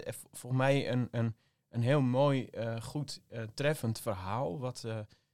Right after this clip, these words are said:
zeker breder, eh, uitgedragen zou,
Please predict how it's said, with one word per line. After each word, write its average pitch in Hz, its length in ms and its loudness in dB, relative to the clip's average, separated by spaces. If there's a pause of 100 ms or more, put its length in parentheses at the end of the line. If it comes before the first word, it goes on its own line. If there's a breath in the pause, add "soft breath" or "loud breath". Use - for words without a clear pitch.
(120)
zeker 127 380 -4
breder, 123 540 2
eh, 113 240 2
uitgedragen 139 800 -2
zou, 131 280 -4